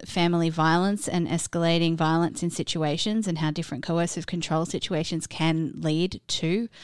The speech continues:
that kind of violence. Um,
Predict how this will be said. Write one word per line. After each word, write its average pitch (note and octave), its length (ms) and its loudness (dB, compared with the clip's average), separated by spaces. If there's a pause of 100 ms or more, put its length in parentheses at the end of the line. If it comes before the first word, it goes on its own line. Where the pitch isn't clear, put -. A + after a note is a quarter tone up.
(280)
that F#3+ 160 0
kind F3+ 280 2
of F3 60 0
violence. F3 640 0 (460)
Um, F#3 480 4